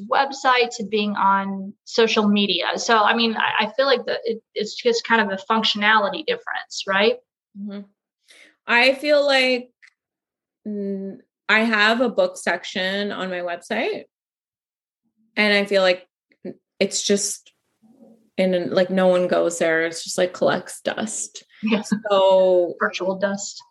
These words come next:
Speaker 2: so for me personally, I think just being, like, in the moment, being in the conversation is more important than being like, Here is this permanent link of some of my stuff. Just for me
Speaker 1: Mm-hmm.
Speaker 2: personally, that's been my experience.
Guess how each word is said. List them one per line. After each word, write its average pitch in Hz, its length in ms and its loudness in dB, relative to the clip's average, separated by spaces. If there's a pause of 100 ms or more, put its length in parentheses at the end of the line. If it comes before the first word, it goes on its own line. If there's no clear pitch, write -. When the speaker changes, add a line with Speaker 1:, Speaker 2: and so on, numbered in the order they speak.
(100)
Speaker 2:
so 226 380 4
for 233 200 2
me 226 220 6
personally, 226 840 0
I 190 220 0
think 190 440 -6 (600)
just 254 240 0
being, 277 300 4
like, 254 200 2
in 220 220 4
the 208 80 2
moment, 202 680 0
being 208 300 0
in 196 100 -4
the 185 80 -8
conversation 202 1400 -2 (580)
is 214 200 2
more 196 220 4
important 185 640 2
than 180 180 0
being 175 420 -2
like, 170 240 -4
Here 226 260 4
is 214 160 4
this 196 200 -4
permanent 175 600 -4
link 156 360 -8 (420)
of 175 180 -4
some 165 220 -8
of 160 140 -6
my - 300 -10 (480)
stuff. - 360 -8 (140)
Just 262 220 4
for 330 80 2
me 254 160 6
Speaker 1:
Mm-hmm. 190 100 2
Speaker 2:
personally, 190 320 0
that's 185 240 0
been 175 140 -2
my - 120 -6
experience. - 880 -10